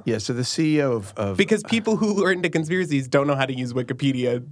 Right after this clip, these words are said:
Speaker 1: It's no
Speaker 2: to
Speaker 1: danger.
Speaker 2: disagree with
Speaker 1: There's
Speaker 2: it.
Speaker 1: just no danger there. I, I love, by the way, I love Wikipedia. I think Wikipedia
Speaker 2: Sure.
Speaker 1: is a, a great product, but
Speaker 2: Yeah.
Speaker 1: Wikipedia is a flawed product.
Speaker 2: Everything is.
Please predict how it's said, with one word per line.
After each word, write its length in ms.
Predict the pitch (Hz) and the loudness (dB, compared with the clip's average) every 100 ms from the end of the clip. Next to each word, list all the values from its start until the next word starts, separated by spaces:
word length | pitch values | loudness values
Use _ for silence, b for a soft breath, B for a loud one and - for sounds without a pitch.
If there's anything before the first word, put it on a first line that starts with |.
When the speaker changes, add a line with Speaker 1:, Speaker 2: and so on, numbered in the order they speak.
| - | -14
Speaker 1:
It's 100 | - | -4
no 60 | 160 | 0
Speaker 2:
to 60 | 147 | 4
Speaker 1:
danger. 120 | 135 | 2
Speaker 2:
disagree 320 | 117 110 139 | 2 2 0
with 100 | 117 - | 0 -4
Speaker 1:
There's 120 | - | -4
Speaker 2:
it. 40 | |
Speaker 1:
just 100 | 175 | -4
no 120 | 196 | -4
danger 380 | 156 139 143 135 | -2 0 0 -2
there. 240 | 98 92 - | -4 -6 -2
I, 140 | 123 131 | -2 0
I 120 | 151 | 0
love, 300 | 175 220 202 - B | 2 -2 -2 -12 B
by 120 | 226 247 | 2 4
the 60 | |
way, 80 | 214 | 2
I 120 | - 233 | 0 2
love 200 | 214 156 | 2 0
Wikipedia. 560 | 147 110 117 98 90 - _ _ - | 0 -2 -2 -2 -6 -14 _ _ -6
I 60 | 226 | -2
think 100 | 208 | 0
Wikipedia 320 | 185 180 175 | 0 2 4
Speaker 2:
Sure. 200 | 330 349 | 4 2
Speaker 1:
is 40 | - | -2
a, 40 | 139 | -2
a 40 | |
great 280 | 110 127 120 | 0 -2 2
product, 280 | 135 120 110 | 0 0 0
but 180 | 156 185 | 0 2
Speaker 2:
Yeah. 100 | 170 | 2
Speaker 1:
Wikipedia 220 | 185 165 | 2 2
is 140 | 131 | 0
a 40 | 127 | -4
flawed 440 | - 120 110 107 | -2 0 0 -2
product. 480 | - 73 - - - | -6 -8 -8 -14 -4
Speaker 2:
Everything 360 | 180 185 151 123 | 0 0 -2 -4
is. 240 | - - | -8 -14